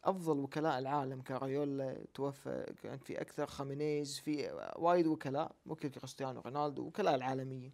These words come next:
دخلت شفت سيرتهم الذاتية، شنو ابرز صفقاتهم، شنو كيت كيت. لما حبيت،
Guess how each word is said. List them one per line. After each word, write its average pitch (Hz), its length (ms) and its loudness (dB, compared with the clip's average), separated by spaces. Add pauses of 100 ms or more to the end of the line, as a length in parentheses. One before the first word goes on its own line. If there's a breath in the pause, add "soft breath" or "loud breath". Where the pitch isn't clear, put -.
(520 soft breath)
دخلت 196 260 -6
شفت 185 200 -8
سيرتهم 143 440 -4
الذاتية، 123 540 -8
شنو 123 280 -10
ابرز 123 220 -8
صفقاتهم، - 760 -10
شنو 127 260 -12
كيت 123 240 -14
كيت. - 300 -16
لما 185 180 -8
حبيت، 147 540 -8